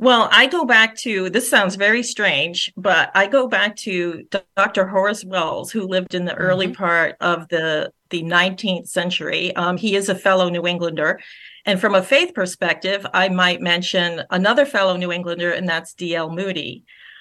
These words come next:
Speaker 1: Um, but let me stick with Horace Wells, since we've got listeners in, in Hartford, Connecticut. That's where he's from. And he was a man of faith, uh, in Jesus Christ. And he was also a dentist.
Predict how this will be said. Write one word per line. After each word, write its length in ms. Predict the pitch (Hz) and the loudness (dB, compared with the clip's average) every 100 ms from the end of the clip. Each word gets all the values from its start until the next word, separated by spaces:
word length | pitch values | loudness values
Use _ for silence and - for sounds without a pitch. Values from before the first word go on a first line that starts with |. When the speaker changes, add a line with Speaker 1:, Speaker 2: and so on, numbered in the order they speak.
| - _ | -20 _
Speaker 1:
Um, 560 | 190 180 175 165 175 - - - | 2 4 2 0 -6 -14 -6 0
but 140 | 208 | 2
let 120 | 240 | 4
me 60 | 339 | 2
stick 260 | - 262 254 | 0 -2 -2
with 140 | 220 | -4
Horace 360 | - 208 202 196 | 0 2 2 2
Wells, 380 | 180 156 180 - | 0 0 -4 -10
since 280 | - 196 185 | -6 -4 -2
we've 160 | 190 | -2
got 200 | 190 175 | 0 0
listeners 440 | 190 190 214 170 175 | 0 0 -2 -2 -4
in, 240 | 160 170 - | -8 -10 -6
in 140 | 175 | -6
Hartford, 480 | 156 185 - - 175 | -2 0 0 -2 -4
Connecticut. 580 | 214 170 160 156 123 - | -6 -4 -4 -4 -6 -6
That's 340 | 175 196 302 - | 0 0 0 -2
where 120 | 214 | -4
he's 260 | 214 208 180 | -4 -8 -8
from. 480 | - 165 - - - - - - - _ | -6 -4 -4 -10 -16 -20 -20 -20 -20 _
And 400 | 202 196 190 185 | 2 4 4 2
he 360 | - - 269 285 | -4 -2 0 0
was 640 | 226 190 185 202 208 - - | 2 4 4 2 -2 -10 -4
a 140 | 180 | 0
man 240 | 180 185 | 2 2
of 100 | 226 | 0
faith, 520 | - 202 233 339 - _ _ _ | -4 0 0 0 -10 _ _ _
uh, 240 | 180 170 165 | -2 -2 0
in 220 | 202 247 | 0 0
Jesus 340 | 262 208 220 220 | 0 -4 -6 -8
Christ. 560 | - 180 208 285 - _ - - - _ | 0 2 2 -4 -14 _ -20 -20 -20 _
And 300 | 208 196 190 | 2 2 2
he 140 | 196 254 | 0 2
was 160 | 214 | 0
also 440 | - 208 220 202 185 | 0 -2 -2 -2 -2
a 60 | |
dentist. 720 | 180 180 254 - - - - | 0 0 0 -4 -10 -14 -20